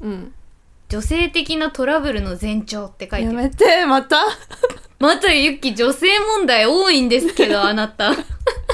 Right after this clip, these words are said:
Speaker 1: ないです、何も。やめて。本当だ、女性的な
Speaker 2: 女性問題でしょ？
Speaker 1: トラブルの前兆。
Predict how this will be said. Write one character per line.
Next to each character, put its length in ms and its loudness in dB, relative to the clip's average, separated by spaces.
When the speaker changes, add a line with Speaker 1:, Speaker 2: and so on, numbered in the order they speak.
Speaker 1:
な 180 0
い 80 4
で 120 2
す、 200 0
何 280 2
も。 200 0
や 120 -4
め 120 -2
て。 160 0
本 220 0
当 100 -2
だ、 280 0
女 160 -4
性 260 -2
的 320 -6
な 120 0
Speaker 2:
女 100 0
性 260 0
問 260 0
題 200 -4
で 100 -10
し 60 -4
ょ？ 20 -4
Speaker 1:
ト 60 -2
ラ 100 0
ブ 140 0
ル 100 -2
の 180 -6
前 200 -4
兆。 360 -8